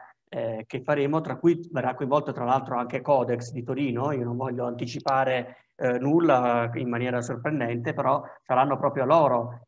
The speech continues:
che re-, resteranno a disposizione vostra per interagire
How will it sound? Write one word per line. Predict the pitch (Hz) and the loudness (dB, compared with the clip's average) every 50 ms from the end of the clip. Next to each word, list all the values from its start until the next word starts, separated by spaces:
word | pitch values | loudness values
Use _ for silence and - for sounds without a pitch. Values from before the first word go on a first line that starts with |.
| _ | _
che | - 143 143 143 143 143 | -2 0 0 0 0 -4
re-, | - - 135 - | -6 -8 -8 -6
resteranno | - 135 135 - - - - 143 143 147 156 156 | -4 -2 -4 -4 -2 -2 0 2 4 4 4 2
a | 143 | 0
disposizione | 135 131 - - 135 131 131 123 - 151 143 151 | 0 -2 -4 -4 -4 -4 -6 -4 -4 -2 0 2
vostra | 139 135 131 127 127 - - 147 147 139 | 4 4 4 2 0 -2 -2 -2 -2 0
per | - 147 131 127 | 0 -2 -4 -2
interagire | 127 127 117 120 143 139 143 143 135 135 139 139 139 135 135 139 147 160 156 - - _ | -4 -4 -4 -2 0 0 0 0 -2 -4 -6 -4 -2 0 2 2 2 0 -2 -6 -12 _